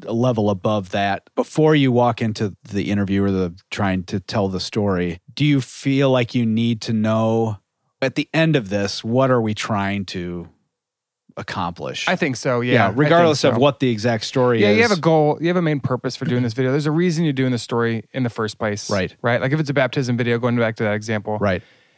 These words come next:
Speaker 2: You wanna tell the story of heart change and how God got a hold of these people as a testament to, for other people to maybe follow as well,
Speaker 1: Right.
Speaker 2: or,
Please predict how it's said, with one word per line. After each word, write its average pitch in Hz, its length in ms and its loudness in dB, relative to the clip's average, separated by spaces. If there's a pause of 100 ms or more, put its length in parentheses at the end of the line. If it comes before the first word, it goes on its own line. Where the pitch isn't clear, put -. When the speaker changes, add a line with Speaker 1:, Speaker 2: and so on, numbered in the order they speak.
(200)
Speaker 2:
You 156 260 0
wanna 156 240 2
tell 147 200 -2
the 131 100 -2
story 135 280 0
of 113 100 -4
heart 127 360 -4 (160)
change 131 500 0
and 127 160 -4
how 117 160 -2
God 117 280 -2
got 117 160 0
a - 20 0
hold 123 260 0
of 107 60 -4
these 117 180 -4
people 107 520 -2 (340)
as 123 260 -2
a 117 60 -2
testament 135 760 -2
to, 120 500 -2 (220)
for - 380 -6
other 151 160 0
people 151 180 0
to 143 60 0
maybe 139 200 2
follow 127 380 2
as 120 160 -2
well, 123 380 2
Speaker 1:
Right. 101 200 2
Speaker 2:
or, 120 320 2